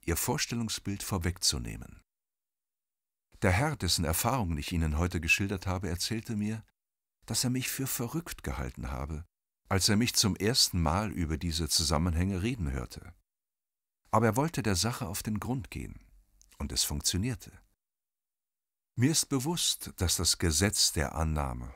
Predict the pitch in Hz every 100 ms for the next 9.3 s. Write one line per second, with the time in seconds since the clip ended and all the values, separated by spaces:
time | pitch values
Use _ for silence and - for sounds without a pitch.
0 | - - 65 - - - 76 - 71 82
1 | - - - - - - - 90 98 -
2 | 80 92 127 - 135 127 131 _ _ -
3 | 90 92 90 101 151 156 147 127 95 110
4 | - - 98 117 104 95 78 - - 64
5 | - - - _ _ _ _ _ _ _
6 | _ - 71 71 80 76 73 87 95 98
7 | - - _ _ _ _ _ _ _ _
8 | _ _ _ _ 107 104 - 151 160 -
9 | - 120 117